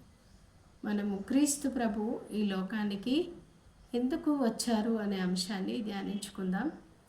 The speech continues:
దేవుని వాక్యం సెలవిస్తుంది, లూకాసు వార్త పంతొమ్మిదవ అధ్యాయము పదవచనంలో, "నశించిన దానిని వెతికి రక్షించుటకై మనిషి కుమారుడు ఈ లోకంలోనికి వచ్చాడు" అని దేవుని వాక్యం సెలవిస్తుంది.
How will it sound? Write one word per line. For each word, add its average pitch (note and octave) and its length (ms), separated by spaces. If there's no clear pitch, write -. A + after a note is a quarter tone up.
దేవుని D#4 380
వాక్యం C#4+ 440
సెలవిస్తుంది, A#3+ 840
లూకాసు A3+ 420
వార్త G#3 400
పంతొమ్మిదవ F#3+ 400
అధ్యాయము F#3+ 760
పదవచనంలో, F#3+ 800
"నశించిన E4 520
దానిని C4 420
వెతికి A#3 320
రక్షించుటకై G#3+ 760
మనిషి F#3 400
కుమారుడు G3 580
ఈ G3+ 100
లోకంలోనికి F#3+ 640
వచ్చాడు" F#3+ 560
అని G#3+ 200
దేవుని F#3+ 280
వాక్యం F#3 360
సెలవిస్తుంది. F#3 720